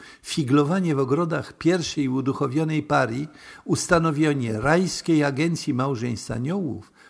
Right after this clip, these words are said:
w skrócie rama, byłoby nie do uniknięcia. To z kolei przyniosłoby nowe, nieznane tam przedtem problemy.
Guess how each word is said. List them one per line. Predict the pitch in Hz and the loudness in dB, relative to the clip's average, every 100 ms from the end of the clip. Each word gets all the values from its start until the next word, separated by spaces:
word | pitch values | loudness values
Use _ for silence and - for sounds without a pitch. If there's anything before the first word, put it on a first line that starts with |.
| _ | _
w | |
skrócie | - - 123 101 - 110 | -16 -4 -2 -2 -4 -4
rama, | 151 185 127 104 _ - - _ | -2 -2 -4 -10 _ -20 -20 _
byłoby | 120 151 196 180 | 4 4 4 2
nie | 165 175 254 269 | 2 4 4 4
do | 226 | 6
uniknięcia. | 185 160 147 - 127 104 - - - _ _ _ | 4 2 0 -4 -8 -8 -10 -12 -18 _ _ _
To | 147 | -6
z | 135 | -4
kolei | - 139 180 190 | -2 0 0 -2
przyniosłoby | - 139 113 - 110 92 98 | -6 -4 -4 -4 -8 -8 -8
nowe, | 98 101 87 131 170 _ - _ | -4 -4 -4 -8 -10 _ -20 _
nieznane | 123 101 113 143 170 | -4 -4 -4 -4 -4
tam | - 120 | -6 -10
przedtem | - - 107 - 127 | -6 -8 -8 -10 -12
problemy. | 117 123 113 98 82 | -8 -10 -8 -10 -12